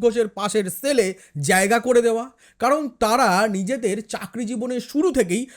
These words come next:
দুর্নীতির সঙ্গেই যুক্ত। তারা দুর্নীতিকে আশ্রয় করেই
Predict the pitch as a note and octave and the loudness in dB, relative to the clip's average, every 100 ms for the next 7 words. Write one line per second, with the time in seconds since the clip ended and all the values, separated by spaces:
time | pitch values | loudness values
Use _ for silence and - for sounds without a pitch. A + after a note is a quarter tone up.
0 | _ D3+ B3 C4 B3 G3+ G#3+ - G#3+ G#3+ | _ -2 0 2 0 -2 -4 -2 -2 0
1 | D4 B3 G3+ - A#2+ - _ _ G#3+ C4 | 0 0 -2 -6 -14 -16 _ _ -2 -2
2 | F#3+ F3+ B3+ C4+ C4+ A#3+ D4+ - G#3+ - | 0 0 0 -2 -4 -4 -4 -4 -4 -4
3 | - C4+ C4+ - D#4 A3+ | -2 0 0 0 2 2